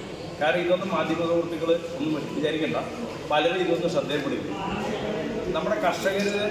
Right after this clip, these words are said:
ചില ആളുകൾ ഉൾപ്പെടെ ഏറ്റവും കൂടുതൽ ഗവൺമെന്റ് കാർഷിക മേഖലയ്ക്ക് ഒട്ടനവധി പ്രവർത്തനങ്ങൾ നടത്തുന്നുണ്ട്. ഇപ്പം ഇതിൽ തന്നെ ഒന്ന് ആലോചിച്ച് നോക്കൂ, നമ്മളൊരു ഇതിൻ്റെ ഈ ടെക്നീഷ്യൻസിന് പുറമെ കടയിലത്തെ ആൾക്കാർ കൊണ്ടുവന്നാണ് എൻ്റെ ഒരു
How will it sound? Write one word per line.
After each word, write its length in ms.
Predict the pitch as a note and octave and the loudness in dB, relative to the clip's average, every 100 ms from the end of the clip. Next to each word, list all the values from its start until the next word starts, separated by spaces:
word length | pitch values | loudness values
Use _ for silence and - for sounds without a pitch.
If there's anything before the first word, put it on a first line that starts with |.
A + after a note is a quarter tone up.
| - | 8
ചില 120 | E3+ F#3+ F3 | 8 8 6
ആളുകൾ 240 | E3 E3+ F3 | 6 6 6
ഉൾപ്പെടെ 320 | D3+ - - - - | 4 2 2 2 -2
ഏറ്റവും 240 | - G3 G3 | -2 0 2
കൂടുതൽ 220 | F#3+ F#3 F#3 E3 | 2 2 4 6
ഗവൺമെന്റ് 480 | D#3+ E3 F3+ F3+ G3+ - - - - | 6 4 2 2 -2 -2 -4 -4 0
കാർഷിക 320 | D#3 D#3 F#3+ F#3 | 2 2 0 2
മേഖലയ്ക്ക് 400 | F3 F3 F3 E3+ | 2 2 2 0
ഒട്ടനവധി 380 | D3 F3+ F3 F#3 E3+ | 2 2 4 2 2
പ്രവർത്തനങ്ങൾ 440 | D#3+ D#3 D#3+ E3 D#3 | 4 4 2 2 2
നടത്തുന്നുണ്ട്. 520 | D3 C#3+ F3+ F3 B2 - - - - - - - - | 2 2 0 0 0 -2 -4 -4 -4 -6 -6 -8 -8
ഇപ്പം 160 | - G3 | -6 -4
ഇതിൽ 120 | F#3+ G#3+ | 0 2
തന്നെ 140 | A3 A3 | 2 2
ഒന്ന് 100 | F#3+ | 4
ആലോചിച്ച് 220 | E3+ D#3+ D#3+ | 4 2 2
നോക്കൂ, 120 | D#3+ F3 | 0 0
നമ്മളൊരു 320 | G#3 G#3+ G3+ G3+ F#3 | 0 2 2 2 0
ഇതിൻ്റെ 260 | F#3 G3 G3+ G3 - - - F3 | 0 0 0 0 -4 -8 -4 -2
ഈ 60 | F3+ | 4
ടെക്നീഷ്യൻസിന് 680 | F3+ F3 F3+ - - - G3+ G3 | 4 2 -2 -2 -2 -2 0 4
പുറമെ 380 | E3+ E3+ F#3 C#3 - - - - - | 6 6 4 2 0 -4 -6 -6 -2
കടയിലത്തെ 400 | D3+ D#3+ F#3 G#3 | 2 4 4 6
ആൾക്കാർ 260 | G3 F#3 F#3+ F#3 | 4 6 6 4
കൊണ്ടുവന്നാണ് 380 | F3 F3 F3 E3 | 4 6 6 2
എൻ്റെ 140 | C#3 | 2
ഒരു 100 | B2+ | 2